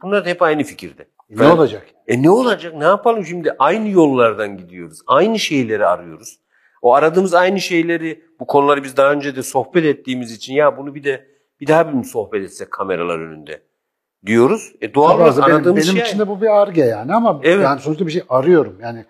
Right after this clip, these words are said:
Speaker 2: sana bir şey kabul ettirmek değil aradığım
Speaker 1: Evet.
Speaker 2: şey ya da ne bileyim farklı görüşüm yok. Mesela şurada her yaptığımız şey, şimdi mesela konuşurken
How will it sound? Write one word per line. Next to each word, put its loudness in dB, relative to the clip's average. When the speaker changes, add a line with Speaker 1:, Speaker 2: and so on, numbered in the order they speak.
Speaker 2:
sana -2
bir -6
şey -10
kabul -2
ettirmek -2
değil -4
aradığım 0
Speaker 1:
Evet. 0
Speaker 2:
şey -10
ya -6
da -6
ne -4
bileyim -10
farklı -6
görüşüm -4
yok. -4
Mesela 0
şurada -4
her 4
yaptığımız -4
şey, -10
şimdi -18
mesela -20
konuşurken -2